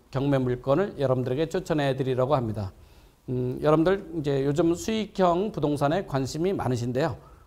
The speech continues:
어, 수익형 부동산을 조금 더 쉽게 말씀드린다면,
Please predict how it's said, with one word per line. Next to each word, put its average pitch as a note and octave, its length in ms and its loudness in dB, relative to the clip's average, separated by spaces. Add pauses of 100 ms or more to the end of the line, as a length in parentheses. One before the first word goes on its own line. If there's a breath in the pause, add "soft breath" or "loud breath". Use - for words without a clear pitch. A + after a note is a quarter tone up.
어, A#2+ 220 -4
수익형 F3+ 400 0
부동산을 D3 540 -2
조금 D#3 220 -8
더 G#3 100 -2
쉽게 G3+ 300 -4
말씀드린다면, C3+ 920 0